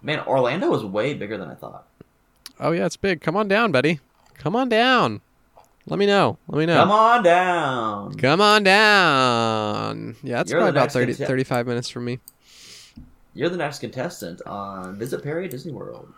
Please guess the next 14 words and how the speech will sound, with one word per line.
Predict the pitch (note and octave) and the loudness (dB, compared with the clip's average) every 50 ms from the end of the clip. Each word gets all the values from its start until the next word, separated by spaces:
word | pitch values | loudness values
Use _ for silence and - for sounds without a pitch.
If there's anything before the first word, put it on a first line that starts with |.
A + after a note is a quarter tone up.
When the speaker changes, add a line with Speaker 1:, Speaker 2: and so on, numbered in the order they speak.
| _ - | _ -18
Speaker 1:
Okay. | - - - - | -14 -14 -14 -10
Speaker 2:
That's | - A2 A2 G2 | -8 -8 -6 -2
right. | G#2+ G#2+ A2 B2 B2+ C3 B2+ A#2+ - - - - - | 0 0 2 2 4 4 4 2 0 -2 -12 -20 -16
That's | C3 A#2+ A#2 A2+ - - | -12 -12 -12 -10 -6 -2
right. | C3 C#3 D#3 D#3+ D3+ C#3 | 0 0 2 2 2 4
I | C3+ | 2
was | C3 C3+ | 2 2
just | D#3+ E3+ - | 0 0 -2
at | D#3+ C#3 | -2 0
Disney | D3+ D3+ D#3+ D#3 | 0 -2 -2 -2
Springs | - - E3+ E3+ E3 D#3+ D#3 | -2 0 0 2 2 4 6
yesterday, | F3 G#3+ - - G3+ F3 F3 E3+ E3+ E3+ E3+ D3+ - - - | 4 4 4 2 0 2 4 6 6 6 4 4 -2 -6 -16
my | - D#3+ D3 D3 D3 D3 | -14 -10 -6 -4 -4 -2
dude. | D3 D3+ D3+ D3+ D#3+ E3 E3 E3 | 0 0 2 2 2 0 0 -4